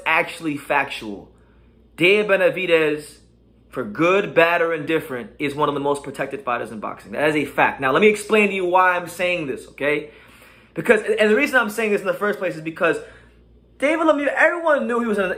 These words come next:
everyone knew that, that, that Benavidez was, was gonna stop Lemieux in six rounds or less. Everyone knew this. This wasn't, like, a surprise to anybody. Nobody knew, like, like, Lemieux was once a champion at middleweight.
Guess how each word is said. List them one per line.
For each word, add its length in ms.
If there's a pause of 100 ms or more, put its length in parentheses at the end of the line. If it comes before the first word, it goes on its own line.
everyone 420
knew 120
that, 460
that, 260
that 160
Benavidez 380
was, 200
was 120
gonna 120
stop 260
Lemieux 460 (220)
in 100
six 320
rounds 180
or 40
less. 260
Everyone 460
knew 100
this. 160
This 140
wasn't, 240
like, 160
a 40
surprise 480
to 40
anybody. 460 (240)
Nobody 480
knew, 260
like, 180
like, 140
Lemieux 340
was 220
once 340
a 140
champion 640
at 200
middleweight. 580